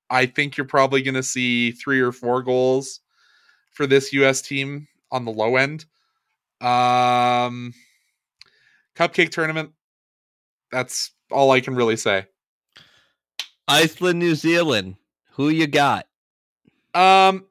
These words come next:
Speaker 1: as I said, Iceland's bringing a fairly young squad. Um, New Zealand is a much more experienced squad.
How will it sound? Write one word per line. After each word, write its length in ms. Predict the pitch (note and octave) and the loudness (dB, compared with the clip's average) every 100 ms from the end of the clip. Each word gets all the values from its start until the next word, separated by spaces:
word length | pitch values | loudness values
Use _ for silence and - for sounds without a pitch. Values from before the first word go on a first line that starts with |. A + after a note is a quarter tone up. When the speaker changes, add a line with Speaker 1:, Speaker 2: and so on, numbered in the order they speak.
| _ _ | _ _
Speaker 1:
as 200 | E3+ G3 | 0 2
I 80 | A#3+ | 2
said, 340 | A3+ A#3 A3 - | 0 0 0 -2
Iceland's 380 | E3 - G3+ F#3+ | -4 -2 -6 -4
bringing 220 | G3+ F#3 | -4 -4
a 40 | |
fairly 340 | E3+ D#3+ E3 E3 | -4 -4 -4 -2
young 280 | D3+ D3+ | -2 -2
squad. 680 | D3 - B2+ A#2+ B2+ D3+ - | -8 -4 0 2 2 0 -6
Um, 840 | B2+ B2 B2 B2 B2 A#2+ A#2+ A#2+ B2 _ _ _ _ _ _ | -2 0 2 2 2 2 0 -6 -14 _ _ _ _ _ _
New 140 | C3+ | -6
Zealand 540 | C3 D3 D3+ D3 D3 - - | 2 4 4 2 -4 -10 -4
is 260 | C3 C#3 | -2 0
a 140 | D3 C#3 | 2 2
much 300 | C3+ C3 - | 2 -2 0
more 160 | C3 | 0
experienced 640 | A#2+ - - D#3 D#3+ D#3 | 0 -4 -6 -2 -2 -2
squad. 400 | - D3+ D3+ F3+ | -4 0 0 0